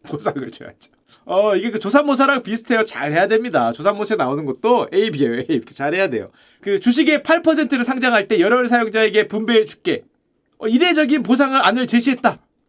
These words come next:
그러니까 가를 외치다가 그 레딧 내 여론이 좀 바뀌고 있다 그럽니다. 어, 원래 좀 이렇게, 이렇게. <laughs>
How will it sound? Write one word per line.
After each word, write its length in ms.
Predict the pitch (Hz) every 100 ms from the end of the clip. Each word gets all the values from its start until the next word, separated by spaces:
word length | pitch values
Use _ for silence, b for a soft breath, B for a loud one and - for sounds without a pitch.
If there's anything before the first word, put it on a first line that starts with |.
| _
그러니까 640 | - 135 131 110 156 214 269 _ _ _
가를 440 | - 143 175 233 214
외치다가 680 | 160 - - 127 147 233 277 _ _ _
그 1040 | - 113 110 107 107 110 107 110 110 107
레딧 220 | 123 170
내 80 | 226
여론이 240 | 156 190 190
좀 100 | 208
바뀌고 300 | 127 - 139
있다 160 | 135
그럽니다. 640 | 123 110 127 87 87 127 214 _ -
어, 140 | 123 131
원래 180 | 160 175
좀 140 | 185
이렇게, 160 | 127 120
이렇게. 260 | 113 - 110 _ _ _ _ _ _ _ _ _ _
<laughs> 580 | 135 - 196 196 - -